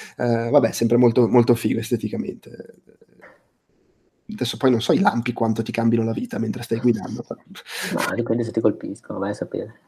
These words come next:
Speaker 1: Ah, beh, quello indubbiamente. Magari puoi mettere, puoi comprare, puoi pimpare la macchina col parafulmine. Ehm, più interessante, secondo me, però, vabbè, qua è anche questione di gusti, quello che ha fatto vedere Devil May Cry cinque.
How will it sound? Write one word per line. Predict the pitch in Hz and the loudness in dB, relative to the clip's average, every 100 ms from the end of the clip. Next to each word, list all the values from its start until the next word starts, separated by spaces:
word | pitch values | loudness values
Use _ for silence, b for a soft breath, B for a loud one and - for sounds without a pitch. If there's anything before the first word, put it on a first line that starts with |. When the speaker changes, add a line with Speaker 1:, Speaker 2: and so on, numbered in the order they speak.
| _ | _
Speaker 1:
Ah, | - | 4
beh, | 135 131 | 6 6
quello | 156 139 | 8 8
indubbiamente. | 127 120 107 120 | 8 6 2 0
Magari | 151 190 | 0 2
puoi | 131 | 4
mettere, | 117 123 123 113 | 4 4 4 4
puoi | 127 123 | 4 2
comprare, | 123 131 139 135 | 2 4 6 6
puoi | 131 143 | 4 2
pimpare | 151 147 147 | 2 4 4
la | 151 | 6
macchina | 147 156 | 4 2
col | 147 147 | 2 2
parafulmine. | 139 135 127 117 113 117 B B B B B - | 2 0 0 2 2 0 B B B B B -6
Ehm, | 143 135 127 123 - - 120 - - - 87 107 123 123 131 160 165 | -2 0 2 0 -2 -4 -6 -6 -6 -6 -8 -8 -6 -2 -2 -2 0
più | 240 | 4
interessante, | 240 175 180 - 127 123 | 6 6 6 6 4 2
secondo | 120 123 127 | 0 4 6
me, | 135 120 | 6 6
però, | 120 | 6
vabbè, | 117 113 | 6 4
qua | 113 | 4
è | 123 | 2
anche | 110 | 2
questione | - - 123 | -4 0 2
di | 123 | 2
gusti, | 110 107 135 147 | 0 -4 -2 -2
quello | - 139 | 2 0
che | 131 | 0
ha | |
fatto | 123 147 | -2 2
vedere | 139 139 | 4 4
Devil | 120 117 | 4 4
May | 117 | 2
Cry | 113 117 | 2 -2
cinque. | 117 117 107 147 147 | 0 -4 -2 -2 -4